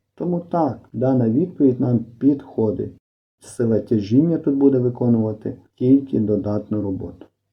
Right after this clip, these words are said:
Але розглянемо і інші відповіді, можливо, вони теж нам підходять. Відповідь В. Скелелаз піднімається стінкою ущелини.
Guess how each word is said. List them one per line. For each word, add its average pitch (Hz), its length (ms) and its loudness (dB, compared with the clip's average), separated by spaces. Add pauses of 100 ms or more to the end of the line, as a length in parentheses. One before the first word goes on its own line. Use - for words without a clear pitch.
(180)
Але 127 220 2
розглянемо 175 600 2 (100)
і 175 180 -4 (140)
інші 120 500 4
відповіді, 151 560 0
можливо, 147 760 2 (160)
вони 117 460 2
теж 147 600 -4
нам 120 340 -2
підходять. 101 680 -6 (560)
Відповідь 131 680 4
В. 156 480 0
Скелелаз 131 720 2
піднімається 131 1120 2
стінкою 120 640 0
ущелини. 104 720 -4